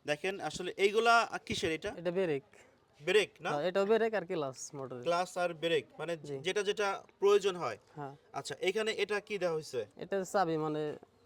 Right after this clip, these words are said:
Speaker 2: ব্যাটারি লাইন।
Speaker 1: আচ্ছা, আর গাড়ির যেটা মেইন সেটা হচ্ছে মোটর। আসলে মোটরটা কোনটা আপনার গাড়ির?
Speaker 2: মোটরটা এই যেটা।
Speaker 1: এইটা, এটা আসলে কত পাওয়ারের মোটর এখানে ইউজ করা হয়েছে?
Speaker 2: কত পাওয়ার?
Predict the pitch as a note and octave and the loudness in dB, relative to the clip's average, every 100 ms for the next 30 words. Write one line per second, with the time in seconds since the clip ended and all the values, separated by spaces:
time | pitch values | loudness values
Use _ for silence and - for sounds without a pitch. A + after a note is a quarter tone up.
0 | _ _ - D#3 E3 D#3 D3+ C3+ B2+ C#3+ | _ _ -8 -6 -4 -4 -4 -4 -6 -8
1 | - _ _ E3+ E3+ F3 F3 A3 A#3 A3+ | -12 _ _ -4 0 4 4 2 0 0
2 | A#3 G#3 F#3+ G3+ G#3 G#3 G#3+ A#3+ F#3 G3+ | 2 0 0 0 -2 -2 -2 -2 2 4
3 | A3+ A#3 D3+ G2 - - - - - A3 | 4 2 0 -2 -10 -20 -20 -14 -8 0
4 | A3 G3 A3 B3 B3 A#3+ G#3 F3 C#3 A#2 | 2 4 2 2 2 2 2 -4 -2 -4
5 | - C3+ D3 F#3 C4+ - - F3+ G3+ G3 | -6 -4 -2 -2 -8 -16 -10 -8 -6 -4
6 | F#3+ E3 D#3 D#3 C#3 - - - F3+ F3 | -2 -4 -6 -10 -12 -20 -20 -8 -6 -2
7 | B2 - - - F3 G3 G#3 - A3+ A3 | -4 -4 -12 -8 -6 -2 0 4 4 8
8 | A3 A3 G#3+ G#3 G3+ G3+ G3+ F#3+ F#3 - | 8 8 8 6 6 2 2 0 -2 0
9 | E3 D3 - A2 - _ - - - - | -2 -2 -4 -10 -10 _ -20 -20 -20 -20
10 | _ _ _ _ _ _ _ _ _ - | _ _ _ _ _ _ _ _ _ -10
11 | F#3 F#3+ D#3+ F3 | -8 -8 -6 -6